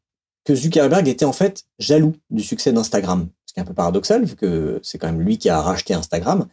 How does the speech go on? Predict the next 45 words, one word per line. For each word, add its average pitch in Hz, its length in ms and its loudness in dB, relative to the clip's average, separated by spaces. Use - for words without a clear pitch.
Grâce - 320 0
à, 90 280 2
à 101 180 -4
Facebook, 113 440 2
grâce - 320 -4
au 131 80 -4
soutien 151 360 2
de 135 40 -6
Facebook, 147 380 0
Instagram 113 400 -2
est 98 60 2
devenu 90 280 0
un 107 100 2
succès 139 420 0
phénoménal. 113 540 2
En - 60 2
fait, 190 180 4
Systrom 170 440 2
et 131 60 4
Krieger 143 340 4
voulaient 110 240 2
garder 107 240 4
une 104 80 2
certaine 98 300 0
indépendance, 95 600 0
surtout 190 540 0
au 127 100 0
niveau 123 320 4
du 104 120 -2
développement 110 600 2
du 92 180 -2
produit. 117 540 -2
Ils - 60 -14
sont - 140 -4
décrits 107 340 0
comme 95 200 2
des 85 280 0
personnes 113 260 0
vraiment 131 300 2
axées 123 280 0
produits, 135 680 0
des 107 180 0
esthètes, - 480 -2
quelque 107 220 -4
part, 113 320 -2